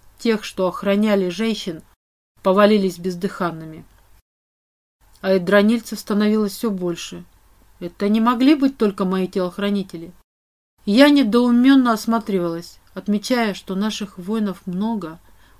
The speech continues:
очень много. А потом меня бесцеремонно стянули с Кусара и, обхватив за плечи, сильно встряхнули, заставляя сфокусировать взгляд на «Саэр»,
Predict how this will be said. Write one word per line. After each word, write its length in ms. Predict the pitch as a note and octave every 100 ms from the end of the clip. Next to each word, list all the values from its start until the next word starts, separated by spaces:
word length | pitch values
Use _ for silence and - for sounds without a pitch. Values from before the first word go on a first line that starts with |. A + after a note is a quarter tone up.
| -
очень 360 | A3+ C4+ - A#3
много. 500 | G#3+ G3 D#3 D#3 F3 _ _ _ _ _ _ _
А 60 | -
потом 340 | - G#3+ C4
меня 240 | A3 A3 A#3
бесцеремонно 720 | G#3 - - A3+ A3+ B3 A3
стянули 500 | G3+ - A3 A3 G3
с 120 | F#3+
Кусара 540 | - G3 - A#3+ A3+ E3+
и, 20 |
обхватив 440 | E3+ G3+ G3 A3
за 120 | F#3 G3
плечи, 380 | G#3 A3+ -
сильно 340 | F3+ - G3 F3
встряхнули, 640 | - G3 G3 G3 F#3 D#3+ - _ _ _ _ _
заставляя 560 | F3 F#3 - A3+ A3 G#3
сфокусировать 720 | G3 G3 G3+ F#3+ A3+ G#3 F#3+
взгляд 380 | F3+ F#3 G#3 G#3+ -
на 320 | G3 G3+ A3 G#3+ _ - _ _ _ _ _ _ _ _ _ _ _ -
«Саэр», 520 | - G#3 G#3 G3